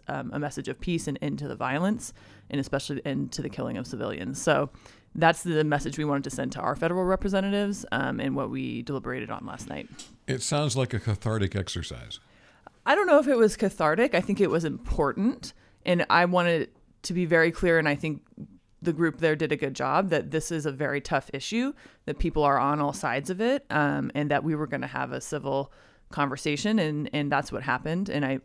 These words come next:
Speaker 1: I appreciate everyone who showed up and respectfully gave their comments, even if they were passionate. And I think it's a continued conversation that needs to be happening at the community level,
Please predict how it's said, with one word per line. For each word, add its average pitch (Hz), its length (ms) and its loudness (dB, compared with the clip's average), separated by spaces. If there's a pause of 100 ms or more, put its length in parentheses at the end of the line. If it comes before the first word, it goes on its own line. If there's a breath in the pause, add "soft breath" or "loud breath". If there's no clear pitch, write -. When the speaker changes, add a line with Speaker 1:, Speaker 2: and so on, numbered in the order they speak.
Speaker 1:
I 139 280 -2
appreciate 147 500 0
everyone 139 300 0
who 139 120 -6
showed 135 280 -4
up 135 240 0 (340 soft breath)
and 131 420 -2
respectfully 151 520 0
gave 165 180 2
their 196 140 2
comments, 196 400 2
even 160 180 0
if 151 80 -4
they 165 100 0
were 160 120 0
passionate. 156 600 -2 (440 soft breath)
And 143 340 2
I 143 60 -2
think 170 160 0
it's - 80 -6
a - 40 -6
continued 170 460 2
conversation 151 640 -2
that 120 100 -2
needs 156 200 -4
to 127 40 -10
be 156 60 -4
happening 139 340 -2
at - 80 -8
the 131 60 -10
community 143 560 -2
level, 220 420 0